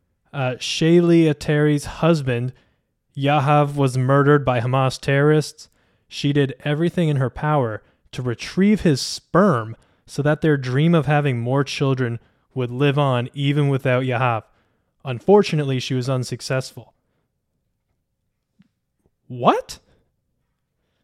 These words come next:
They're out here retrieving dead genocider sperm? Like, that shit's wild, dude. Like,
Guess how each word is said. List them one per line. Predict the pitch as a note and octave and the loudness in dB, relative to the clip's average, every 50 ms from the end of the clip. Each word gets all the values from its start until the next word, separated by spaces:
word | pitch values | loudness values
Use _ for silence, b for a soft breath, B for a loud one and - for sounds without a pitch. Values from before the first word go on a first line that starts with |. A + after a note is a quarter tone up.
| _ _ _ _ _ _ _ _ _ | _ _ _ _ _ _ _ _ _
They're | - F3+ G#3 | -4 -2 0
out | G#3+ G#3 G3+ F#3+ - | 2 2 2 0 0
here | - G3 F#3 F3+ | 0 2 2 2
retrieving | F3 D#3 D#3 C3+ - - - - D3+ E3+ E3 D#3 D3+ C3 A#2 A2+ _ _ _ _ _ - | 2 0 -2 -4 -4 -6 -4 0 0 2 2 0 -2 -4 -6 -10 _ _ _ _ _ -4
dead | D3+ D3 D3+ D#3 D#3 D3+ C#3 B2 | -2 0 0 0 0 -2 -6 -10
genocider | A#2+ B2+ B2+ B2 A#2+ C3 D3 C#3+ - - E3 D3 D3+ D3+ D#3+ D#3 - | -8 -4 -2 0 0 0 0 0 0 0 0 0 2 2 0 0 -2
sperm? | - - - D#3 D3+ D#3 E3 F3 F3+ - _ _ _ _ _ _ _ _ _ _ _ _ _ _ _ _ _ _ | -4 -4 0 0 2 2 2 2 0 -2 _ _ _ _ _ _ _ _ _ _ _ _ _ _ _ _ _ _
Like, | - C#3 C3 - | -8 -8 -4 -2
that | D3+ D#3+ D#3+ | -2 -2 -2
shit's | - - A3+ G#3 - - | -4 -4 -4 -4 -4 -6
wild, | B2+ A#2+ A2+ A2+ B2 D3+ F#3+ G#3+ G#3+ F3+ C3+ A#2 A2+ | -14 -14 -10 -6 -4 -2 0 2 2 2 0 0 -2
dude. | A#2 A2+ C3+ G3 G#3+ - _ _ _ _ _ _ _ _ _ _ _ _ _ _ _ _ _ - | -4 -4 -2 -4 -4 -8 _ _ _ _ _ _ _ _ _ _ _ _ _ _ _ _ _ -6
Like, | - F3 E3+ D#3+ | -4 -4 -4 -4